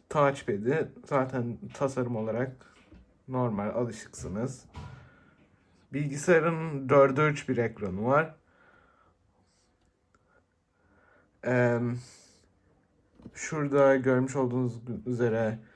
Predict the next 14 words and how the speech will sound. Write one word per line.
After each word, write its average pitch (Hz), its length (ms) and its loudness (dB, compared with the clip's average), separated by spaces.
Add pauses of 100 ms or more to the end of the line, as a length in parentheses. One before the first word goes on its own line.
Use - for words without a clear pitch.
(680)
e, 110 580 0 (280)
Windows 135 640 4
X - 280 -8
P 139 80 -2
için 127 380 0
dizayn 107 380 -4
edildi 98 380 -6
yazısı 101 480 -6
bulunuyor. 143 400 -2 (640)
Burada 131 260 0
ise 120 380 -2
işlemcimizin 101 760 -6
sticker'ı - 520 -10
var. 160 220 2